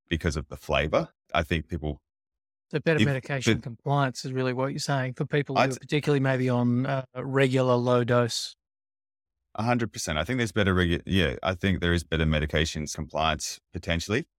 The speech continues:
Speaker 1: And the thing with products containing T H C, which are the only ones you really need to worry about that could have some abuse potential,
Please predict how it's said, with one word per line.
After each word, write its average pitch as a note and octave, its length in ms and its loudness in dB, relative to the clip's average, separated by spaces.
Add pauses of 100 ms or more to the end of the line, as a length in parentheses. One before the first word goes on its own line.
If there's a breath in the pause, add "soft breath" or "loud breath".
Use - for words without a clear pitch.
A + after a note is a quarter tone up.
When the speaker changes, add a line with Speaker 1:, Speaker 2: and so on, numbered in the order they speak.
(220)
Speaker 1:
And A2 120 -2
the A#2 40 -8
thing B2+ 220 2
with G#2 180 2
products F2+ 300 0
containing D#2+ 380 -4
T D#2+ 160 0
H D2 180 0
C, D2+ 180 -2
which C#2+ 220 -4
are C#2 40 -10
the E2 120 2
only E2 140 2
ones C#2+ 280 -4
you B1+ 60 -10
really C#2 200 -2
need C#2+ 120 -8
to - 100 -20
worry D2+ 280 2
about C2+ 400 -2
that C#2 180 -6
could E2 200 -2
have C2+ 220 -4
some D#2 240 -2
abuse C#2+ 360 -4
potential, C#2 680 -6